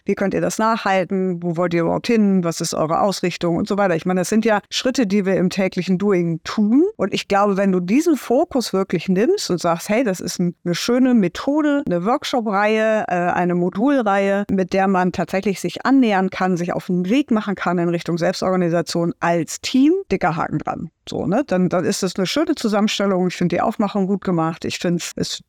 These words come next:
gut durchzuführen. Es ist irgendwie total angenehm, äh, da mit drin zu sein. Und manches wird für die de-, Menschen irritierend sein. Äh, manches ist vielleicht total smooth. Also es ist, wie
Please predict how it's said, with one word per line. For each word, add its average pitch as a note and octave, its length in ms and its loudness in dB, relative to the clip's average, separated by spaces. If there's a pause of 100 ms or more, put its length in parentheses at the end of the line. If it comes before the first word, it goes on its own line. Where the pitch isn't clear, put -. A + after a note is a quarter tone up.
(100)
gut C4+ 180 0
durchzuführen. G#3+ 880 2
Es F3+ 160 -2
ist F3 220 -2
irgendwie F3 380 0
total F3+ 340 -2
angenehm, F3 520 0
äh, E3+ 220 0
da E3 140 0
mit E3 180 -2
drin F#3+ 140 2
zu - 160 -4
sein. F3+ 280 0
Und F#3 380 -2
manches F3 540 0
wird G3 120 0
für - 140 -2
die F#3 180 2
de-, E3 140 0
Menschen F3+ 380 0
irritierend C4+ 580 2
sein. G#3+ 440 2
Äh, F#3 300 0
manches F3+ 800 -2
ist - 260 -4
vielleicht E3+ 260 -2
total F3 280 -2
smooth. C4 340 0
Also F3 220 -2
es E3+ 100 -4
ist, G3 200 -4
wie G#3 240 2